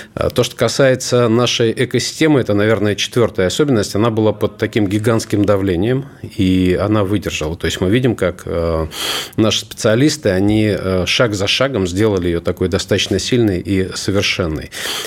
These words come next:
И пятая особенность — это огромное количество ребят, которые прошли через наши образовательные курсы, через нашу высшую партийную школу.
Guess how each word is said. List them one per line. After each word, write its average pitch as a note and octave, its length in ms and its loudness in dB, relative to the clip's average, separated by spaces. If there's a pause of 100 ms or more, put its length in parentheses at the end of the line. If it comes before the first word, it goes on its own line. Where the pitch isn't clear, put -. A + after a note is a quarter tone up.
И C3+ 260 4
пятая C#3 500 0
особенность — F#2+ 580 -2
это G2+ 160 0
огромное A2 440 2
количество G2+ 520 -2
ребят, B2 400 0
которые G2 420 0
прошли G2+ 360 -2
через G2 240 -2
наши A2 240 2
образовательные G2+ 720 2
курсы, D3 400 0
через F2 480 -4
нашу G2 400 0
высшую G2 640 0
партийную F#2+ 580 0
школу. C#3+ 480 2